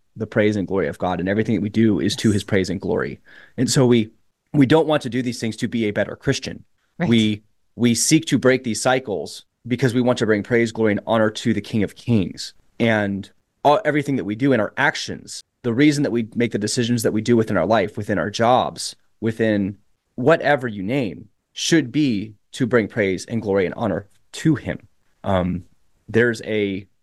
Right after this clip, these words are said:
Speaker 1: TikTok I saw by this one kid that was absolutely phenomenal. And if I, if I can pull it up while Tiana's talking at some point, I'm going to, um,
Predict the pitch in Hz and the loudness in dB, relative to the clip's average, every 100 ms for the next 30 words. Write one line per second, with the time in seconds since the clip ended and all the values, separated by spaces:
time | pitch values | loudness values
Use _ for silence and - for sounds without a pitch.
0 | _ _ 139 131 143 107 98 101 98 107 | _ _ -4 0 0 0 -2 -6 -4 -2
1 | 98 98 95 - 104 101 98 92 76 - | -2 -2 -6 -8 -6 -6 -4 -6 -8 -10
2 | _ _ _ - 104 98 - _ _ _ | _ _ _ -2 0 0 -6 _ _ _
3 | - 135 135 - 113 110 90 107 92 92 | -2 0 0 -4 -8 -8 -8 -10 -6 -6
4 | 95 82 95 - 104 - - - 120 - | -6 -8 -8 -6 -6 -6 -18 -18 -20 -8
5 | 110 98 92 - _ _ _ 110 101 87 | -6 -4 -6 -12 _ _ _ -2 0 0
6 | 101 - _ - 104 95 - 95 113 95 | -2 -10 _ -4 -2 -2 -2 -4 -2 -4
7 | - 85 - 82 85 95 87 98 78 82 | -4 -8 -6 -8 -8 -6 -8 -8 -10 -12
8 | - - - _ - 98 71 | -14 -20 -20 _ -8 -6 -8